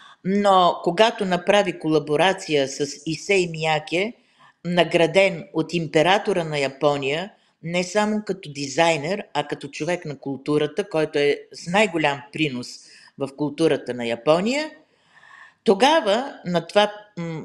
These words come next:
присъствах, нали, посланника не дойде, аз работих в посолството, а, и като съпруга на са-, на, на моя мъж, нали, а, правилки тази изложба.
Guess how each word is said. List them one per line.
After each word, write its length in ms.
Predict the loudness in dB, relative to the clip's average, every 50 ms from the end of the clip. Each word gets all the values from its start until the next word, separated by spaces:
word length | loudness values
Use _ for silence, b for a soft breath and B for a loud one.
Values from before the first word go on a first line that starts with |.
| -14 -20 _ _ _ -20 -12 -2
присъствах, 600 | -2 -2 -2 2 2 2 2 0 -2 -4 -4 -2 -2
нали, 340 | -2 -2 0 -2 -4 -4
посланника 600 | -4 -10 -4 2 2 2 2 2 -4 -4 -4 -6
не 120 | -6 -6 -8
дойде, 640 | -6 -4 -4 -4 -2 0 0 0 2 0 -2 -6 -4
аз 300 | -2 -2 -2 -2 -4 -8
работих 460 | -8 -4 -2 -2 -2 -2 -4 -10 -10 -10
в 80 | -18 -18 _ -14
посолството, 800 | -14 -6 2 2 4 4 2 0 -6 -12 -10 -2 -2 -2 -2 -2 B B B B B B B B B B B B B B 0
а, 240 | 2 4 4 4 2
и 100 | 2 0
като 220 | 2 0 -2 -2 -2
съпруга 440 | -2 -2 -4 0 -2 0 0 0 0
на 100 | 0 -2
са-, 320 | 0 2 2 2 2 -2 -8 -12
на, 520 | -10 -6 -4 -4 -2 -2 -4 -4 -6 -10 -16 _ _ _ -20 -18
на 220 | -12 -4 -4 -2
моя 280 | 2 4 4 4 4 4
мъж, 260 | 2 0 0 0 -2
нали, 360 | -4 -4 -4 -2 -2 -2 -4 B B B B B B B B B B 0
а, 360 | 2 4 6 6 4 4 2
правилки 560 | 4 4 4 6 4 2 0 0 0 -4 -2 2
тази 260 | 2 2 4 2 -2
изложба. 680 | -2 2 4 4 4 4 2 0 2 2 2 2 2